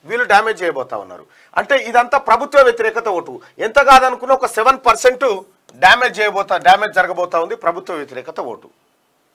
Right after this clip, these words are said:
So ఇక్కడ కా-, బీజేపీ పార్టీ కనీసం ఒక పది పర్సెంట్ డ్యామేజ్ చేసినా కూడా, పది పర్సెంట్ డ్యామేజ్ చేసినా కూడా పదిహేడు పర్సెంట్ డ్యామేజ్ అవుతా ఉంది.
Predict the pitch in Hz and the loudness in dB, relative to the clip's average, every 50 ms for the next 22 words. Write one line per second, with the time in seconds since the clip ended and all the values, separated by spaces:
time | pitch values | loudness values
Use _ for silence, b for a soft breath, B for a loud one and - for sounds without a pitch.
0 | _ _ _ _ _ _ _ _ - 269 262 240 233 - - 294 277 247 - - | _ _ _ _ _ _ _ _ 2 2 2 2 -2 0 2 4 4 4 4 4
1 | 190 196 220 208 180 156 139 156 220 254 240 285 269 - 269 269 269 226 202 196 | 6 6 6 6 4 0 -4 -8 -8 -2 2 2 2 2 0 -2 2 4 4 4
2 | 190 - 196 214 262 294 - - _ _ _ _ _ _ - 170 214 269 311 302 | 4 2 -4 -6 -6 -6 -6 -10 _ _ _ _ _ _ 0 2 2 2 0 2
3 | 302 311 294 294 294 277 269 - 226 226 277 277 277 269 262 - 277 262 240 214 | 2 4 4 4 4 2 4 4 4 2 4 4 4 2 4 4 2 2 6 6
4 | 208 214 214 220 202 - 165 156 147 - 143 143 131 113 120 117 151 214 262 294 | 6 6 6 2 -4 -6 -8 -12 -12 -8 -6 -6 -6 -6 -4 0 2 2 2 2
5 | - - _ _ _ _ _ _ _ _ _ _ _ _ _ _ _ _ _ _ | 0 -8 _ _ _ _ _ _ _ _ _ _ _ _ _ _ _ _ _ _
6 | _ _ _ _ _ _ _ _ _ _ _ _ _ _ _ _ 160 202 240 294 | _ _ _ _ _ _ _ _ _ _ _ _ _ _ _ _ 0 0 0 0
7 | 277 285 285 277 277 277 269 240 226 220 220 226 220 196 170 185 175 - 165 156 | 2 2 2 4 4 0 0 2 4 2 4 2 -2 -6 -8 -10 -8 -6 -6 -2
8 | 196 262 262 - 190 - 240 285 294 285 285 - 240 214 214 - 247 262 254 214 | -2 -2 0 0 -2 -2 2 2 2 2 4 2 0 -2 0 -4 -6 0 2 2
9 | 202 196 180 143 131 120 104 - 98 85 78 73 65 64 | 2 2 -2 -8 -10 -14 -14 -14 -18 -18 -18 _ _ _